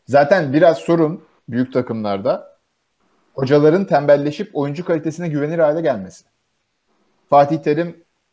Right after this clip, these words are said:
stoperi, evet, Ahmet Çalık, kabul. Ama Be-, Galatasaray'ın oynadığı oyunun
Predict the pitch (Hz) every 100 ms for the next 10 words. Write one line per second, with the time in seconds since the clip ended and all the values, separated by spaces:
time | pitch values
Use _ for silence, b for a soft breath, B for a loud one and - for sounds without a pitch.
0 | _ _ 156 151 156 175 165 151 123 117
1 | 131 147 - 156 131 135 _ 120 107 107
2 | _ _ _ _ _ - 143 156 120 123
3 | 123 135 - 151 147 127 131 131 151 147
4 | 143 147 147